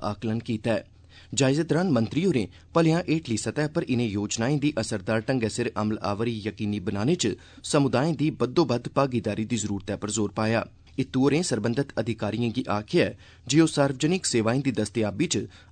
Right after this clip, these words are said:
आम लोकें गी सभनें शा अग्गे रखने आह्ला रौं अपनान ते इनें कम्में च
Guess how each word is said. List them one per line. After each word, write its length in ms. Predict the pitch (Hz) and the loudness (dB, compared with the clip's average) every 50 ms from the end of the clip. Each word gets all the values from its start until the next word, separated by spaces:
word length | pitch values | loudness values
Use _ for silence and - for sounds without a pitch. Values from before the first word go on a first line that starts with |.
| - - | -2 2
आम 220 | 147 165 208 208 147 | 2 4 4 2 2
लोकें 320 | 117 113 113 - 175 185 | 2 2 2 2 0 0
गी 120 | 131 110 101 98 - - - | 0 0 -4 -4 -6 -14 -12
सभनें 340 | - - 160 156 147 165 180 170 | -4 0 0 0 2 2 2 2
शा 160 | - 147 139 - - | 2 0 0 -2 -2
अग्गे 260 | 113 101 107 139 143 | -4 -2 2 2 2
रखने 300 | 117 95 - - 113 110 | 2 2 -2 -2 0 0
आह्ला 180 | 107 110 120 113 | 2 2 2 0
रौं 220 | 98 98 104 101 - - | 0 -2 -4 -4 -4 -6
अपनान 400 | - - - 117 123 160 156 113 95 - - - - - - - | -8 -6 -2 0 2 2 2 2 0 -2 -6 -16 -20 -14 -6 -4
ते 60 | - | 0
इनें 200 | - - 147 156 | 2 4 4 2
कम्में 300 | 156 - 107 110 123 139 | 2 2 2 4 4 2
च 100 | 131 - | 2 0